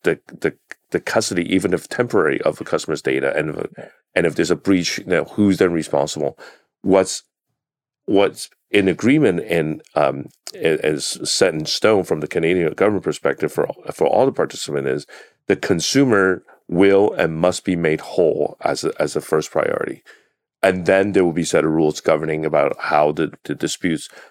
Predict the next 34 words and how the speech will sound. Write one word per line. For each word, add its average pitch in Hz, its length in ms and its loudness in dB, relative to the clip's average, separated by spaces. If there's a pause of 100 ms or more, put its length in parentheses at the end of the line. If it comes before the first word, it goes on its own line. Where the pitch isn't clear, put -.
(340)
among 92 360 4
the 92 100 0
institution, 82 500 -2
among 78 200 0
service 80 300 -2
providers, 71 560 0
whether 76 220 0
you're 69 220 -2
holder 82 340 0
data 71 260 0
or 71 300 0
just 69 220 -8
transit, 80 360 -4 (380)
a - 80 -2
transitory 95 880 0
user 92 320 2
of 82 80 -2
data, 78 440 2
and 73 220 -2
how 87 320 2
those 82 400 2
will 80 220 2
be, 73 360 -4 (120)
um, 67 380 -6 (680)
the, - 140 0
the, - 320 -6
how 87 140 2
the 85 120 2
liabilities 82 640 2
will 80 80 0
be 80 140 -4
divided 73 500 -2
and 69 140 -10
designated. 65 500 -4